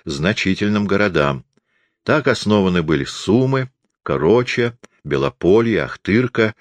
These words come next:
Лебедин, Харьков и другие. Поселенцы выбирали места по возможности безопасные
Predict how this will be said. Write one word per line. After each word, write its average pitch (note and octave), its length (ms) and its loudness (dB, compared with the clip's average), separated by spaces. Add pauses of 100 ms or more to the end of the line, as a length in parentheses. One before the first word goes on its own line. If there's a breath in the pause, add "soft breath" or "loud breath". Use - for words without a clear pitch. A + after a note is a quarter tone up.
(240 soft breath)
Лебедин, D#2+ 880 0
Харьков F2+ 760 -2 (200 soft breath)
и D#2 140 -4
другие. C#2+ 520 -4 (600)
Поселенцы G#2 640 2
выбирали F#2 480 2
места F2+ 380 0
по F2+ 120 -2
возможности E2+ 680 0
безопасные E2 800 0